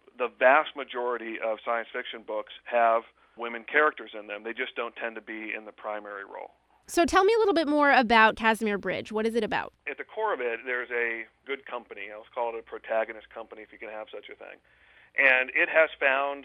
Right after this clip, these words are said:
Speaker 1: a few things. I, I don't wanna spoil it for any, any readers out there, but it's found a few things, and it has grown some technology, uh, and it controls the lion's share of a new mineral that was found, or a new element that was found that they called Hyperium,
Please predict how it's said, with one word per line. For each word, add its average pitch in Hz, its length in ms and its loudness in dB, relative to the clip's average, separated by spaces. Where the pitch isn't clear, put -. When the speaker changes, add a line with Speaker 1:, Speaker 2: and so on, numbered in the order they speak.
Speaker 1:
a 127 80 -2
few 139 560 -8
things. 123 380 -6
I, 117 220 -4
I - 20 -8
don't 123 140 -6
wanna 123 180 -12
spoil 117 340 -8
it 113 80 -14
for 113 120 -12
any, 110 180 -16
any 113 160 -16
readers 107 400 -16
out 107 160 -10
there, 113 80 -12
but 117 140 -12
it's 135 180 -14
found 135 240 -4
a 135 60 -12
few 131 180 -12
things, 123 480 -6
and 120 140 -8
it 113 100 -10
has 117 320 -10
grown 120 380 -8
some 110 100 -18
technology, 110 840 -10
uh, 131 100 4
and 139 80 0
it 135 140 -2
controls 170 500 -6
the 131 380 -2
lion's 123 400 -4
share 120 320 -4
of 113 240 -2
a 110 220 -4
new 123 220 -16
mineral 117 460 -8
that 107 120 -12
was 107 160 -16
found, 110 160 -8
or 110 80 -12
a 110 60 -16
new 120 100 -14
element 113 400 -6
that 110 80 -14
was 110 160 -16
found 110 220 -12
that 104 80 -16
they 107 80 -14
called 107 240 -8
Hyperium, 107 720 -10